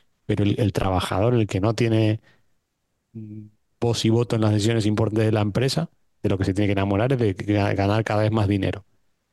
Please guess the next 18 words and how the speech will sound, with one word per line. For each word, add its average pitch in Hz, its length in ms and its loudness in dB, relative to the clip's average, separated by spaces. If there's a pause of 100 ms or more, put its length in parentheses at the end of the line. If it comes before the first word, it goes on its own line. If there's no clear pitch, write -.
(180)
Entonces 104 180 0
yo 117 100 -2
creo 131 240 0
que, 92 220 -4 (960)
aprovechando 131 880 0 (1400)
que 127 160 0
creamos 131 500 0
una 127 180 0
empresa 123 300 0
en 123 80 -2
este 117 220 -2
caso, 135 360 -2 (1200)
creo 117 260 0
que, 117 100 -2 (240)
como 107 260 0
decía 120 260 0
antes, 98 400 -4
ti-, - 200 -6